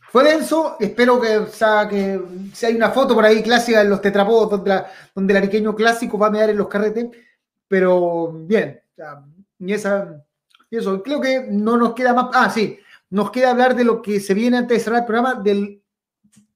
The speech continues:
cerramos la, la pantalla y ya, nos queda hablar de lo que se viene para la próxima semana, y realmente tenemos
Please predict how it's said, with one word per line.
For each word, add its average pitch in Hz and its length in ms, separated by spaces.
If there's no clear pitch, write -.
cerramos 208 500
la, 185 380
la 175 140
pantalla 180 540
y 190 100
ya, 180 560
nos 175 180
queda 233 200
hablar 233 200
de 233 120
lo 214 120
que 202 80
se 202 140
viene 247 640
para 196 120
la 196 80
próxima 240 320
semana, 233 500
y 196 100
realmente 277 720
tenemos 202 520